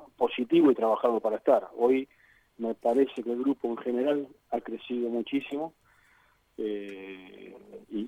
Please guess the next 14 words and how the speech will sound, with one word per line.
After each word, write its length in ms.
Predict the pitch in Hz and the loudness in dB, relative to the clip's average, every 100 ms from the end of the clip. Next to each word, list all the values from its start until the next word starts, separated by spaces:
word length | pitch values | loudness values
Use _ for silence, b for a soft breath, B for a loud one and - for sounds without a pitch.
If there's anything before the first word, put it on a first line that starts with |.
| 113 | -2
y 100 | 110 117 | 2 4
dentro 400 | 123 117 107 117 | 4 2 0 2
de 80 | 120 | 2
ese 140 | 131 | 0
crecimiento 640 | 113 113 120 120 147 - 131 | -6 -4 -4 0 0 4 4
aparece 460 | - 113 - - | 6 2 0 -4
obviamente 460 | 113 113 120 120 110 | -4 -2 -2 -4 -10
un, 160 | 110 123 | -16 -14
un 220 | 113 110 | -14 -12
nivel 260 | 110 117 117 | -2 -2 -2
muy 240 | 113 113 | -4 0
alto 280 | 117 110 110 | -2 -4 -4
de 80 | 120 | 0
Ángel, 380 | 139 139 104 | 0 -4 -14